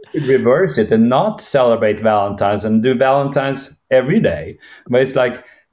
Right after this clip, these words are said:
I think a lot of expectations about these big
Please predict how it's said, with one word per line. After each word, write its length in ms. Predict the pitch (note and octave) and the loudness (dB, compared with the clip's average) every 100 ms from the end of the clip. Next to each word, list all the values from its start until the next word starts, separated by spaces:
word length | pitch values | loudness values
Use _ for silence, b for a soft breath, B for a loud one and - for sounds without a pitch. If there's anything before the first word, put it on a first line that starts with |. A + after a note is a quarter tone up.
| _ - - - | _ -20 -8 -2
I 100 | B2 | 0
think 360 | F#3 G3 - - | 0 -4 -8 -10
a 40 | B2 | -2
lot 220 | B2+ C3+ | 0 0
of 160 | A#2+ | 0
expectations 1080 | A#2 A2+ - G#2 F2+ - G2+ G#2+ - G2+ F#2 | 0 -2 -4 -6 -6 -6 -4 -4 -4 -8 -6
about 380 | G2 G2+ F#2+ F#2 | -4 0 0 -2
these 360 | F#2+ F#2+ F2+ - | -8 -8 -8 -6
big 440 | A2 G2 E2+ | -4 -4 -6